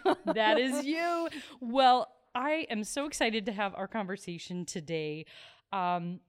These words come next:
Speaker 2: I always like to start the conversation with how we met, and we have been trying to piece this together,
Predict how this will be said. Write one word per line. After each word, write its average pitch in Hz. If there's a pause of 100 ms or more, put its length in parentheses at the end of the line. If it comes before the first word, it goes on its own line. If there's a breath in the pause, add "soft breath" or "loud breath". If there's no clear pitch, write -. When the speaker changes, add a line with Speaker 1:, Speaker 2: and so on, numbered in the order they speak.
(300)
Speaker 2:
I 277
always 320
like 339
to 294
start 269
the 240
conversation 247
with 220 (320)
how 233
we 262
met, 240
and 220
we 277
have 294
been 254
trying 233
to 214
piece 240
this -
together, 190